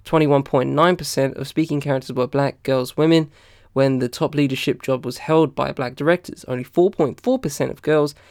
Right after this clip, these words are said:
and women on screen were black in films with directors from other racial ethnic groups. So there's more to that, um, in that particular, um, set, um, obviously including the Asian and, uh, Hispanic ones, but I wanted to get to the conclusion right quick, just for the sake of time,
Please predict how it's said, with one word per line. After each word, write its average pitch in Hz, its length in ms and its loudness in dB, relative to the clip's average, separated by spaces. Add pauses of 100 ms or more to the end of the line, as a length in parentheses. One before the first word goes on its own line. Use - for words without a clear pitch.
(200)
and 165 200 2
women 151 200 4
on 139 120 2
screen 127 360 -4
were 120 160 -6
black 139 340 -4
in 127 120 -12
films 135 320 -2
with - 120 -18
directors 135 520 -2
from - 320 -6
other 175 340 -4
racial 131 380 -8
ethnic 139 320 -10
groups. - 340 -2 (1120)
So 156 240 0
there's 151 200 0
more 190 160 4
to 165 220 2
that, 135 340 2
um, 131 160 -2
in 131 80 -2
that - 120 -4
particular, 127 600 -2
um, 139 240 -6
set, - 480 -2 (100)
um, - 340 -8
obviously 131 280 -4
including 127 480 -2
the 127 180 -4
Asian 127 400 -4
and, 120 180 -8
uh, 120 140 -8
Hispanic - 540 -8
ones, 131 280 -4
but 143 440 0
I - 20 0
wanted 160 240 2
to 180 60 0
get 170 160 -2
to - 120 -12
the - 80 -18
conclusion 135 680 2
right 127 180 -4
quick, - 480 -4
just - 160 -8
for 139 80 -6
the 127 60 -6
sake 131 240 -4
of 135 40 -20
time, 127 380 -6